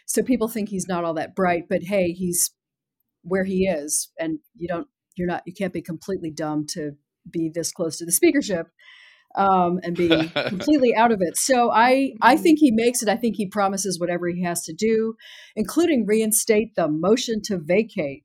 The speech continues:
Speaker 1: which is this
Speaker 2: Oh.
Speaker 1: provision in party rules that would allow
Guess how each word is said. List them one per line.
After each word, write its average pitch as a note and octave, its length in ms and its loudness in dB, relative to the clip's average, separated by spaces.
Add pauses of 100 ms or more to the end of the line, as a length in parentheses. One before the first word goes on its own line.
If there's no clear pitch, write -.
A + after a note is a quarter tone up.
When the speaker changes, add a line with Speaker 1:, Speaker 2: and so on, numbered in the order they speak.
Speaker 1:
which F3+ 240 -6
is F3 280 -4
this - 380 -6 (420)
Speaker 2:
Oh. C3+ 40 0
Speaker 1:
provision G3 500 0
in F#3+ 220 -2
party G3+ 260 2
rules A#3+ 320 2
that G3+ 140 -6
would F#3+ 100 0
allow F#3+ 360 2